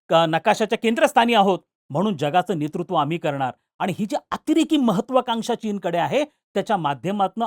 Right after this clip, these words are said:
आर्थिकदृष्ट्या जगाला चीनवरती अवलंबून ठेवण्यासाठी, परावलंबी बनवण्यासाठी चीनने हा डेट ट्रॅप जो आहे तो रचलेला होता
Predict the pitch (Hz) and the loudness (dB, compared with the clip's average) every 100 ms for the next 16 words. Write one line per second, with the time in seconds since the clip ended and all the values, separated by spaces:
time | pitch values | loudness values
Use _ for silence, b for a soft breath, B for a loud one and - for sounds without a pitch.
0 | - 151 165 302 320 277 233 254 220 165 | 0 0 0 -2 -2 -2 2 6 6 4
1 | _ _ _ 165 151 185 185 190 220 240 | _ _ _ -4 0 2 4 4 2 0
2 | _ _ - 196 247 233 214 202 226 190 | _ _ -6 -2 0 0 -2 -2 -4 -4
3 | 143 _ _ _ _ - 175 214 330 359 | -8 _ _ _ _ 0 4 4 4 2
4 | 330 202 180 170 165 139 135 127 123 _ | 0 0 0 -2 -2 -6 -8 -12 -14 _
5 | _ _ - 190 294 349 349 339 277 247 | _ _ 4 8 8 6 4 4 4 4
6 | 220 196 175 156 147 139 _ _ - 190 | 2 2 -2 -4 -10 -12 _ _ -6 0
7 | 240 226 202 165 170 135 _ 185 214 - | 2 2 0 0 0 0 _ 0 0 -2
8 | - 160 175 131 151 139 123 233 - _ | -4 2 2 0 -6 -6 -4 -8 -10 _
9 | _ 143 143 143 165 214 185 175 254 | _ -4 -4 -4 2 4 4 4 4